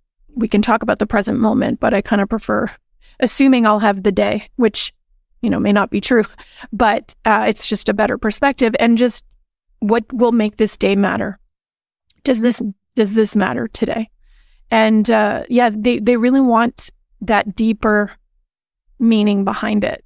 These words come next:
You don't wanna kinda live in that land of, "Does this mean anything?" But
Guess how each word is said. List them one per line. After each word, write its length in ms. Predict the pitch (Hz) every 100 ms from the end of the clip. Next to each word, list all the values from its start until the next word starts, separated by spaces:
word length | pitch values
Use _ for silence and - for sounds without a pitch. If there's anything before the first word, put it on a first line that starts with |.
| -
You 120 | 226
don't 160 | 247 254
wanna 200 | 262 240
kinda 280 | - 220 202
live 340 | 202 226 233
in 120 | 226
that 180 | 208 -
land 380 | 208 214 220 208
of, 200 | 196 180
"Does 220 | 214 208
this 240 | 302 311 269
mean 200 | 269 269
anything?" 320 | 247 226 226
But 200 | 220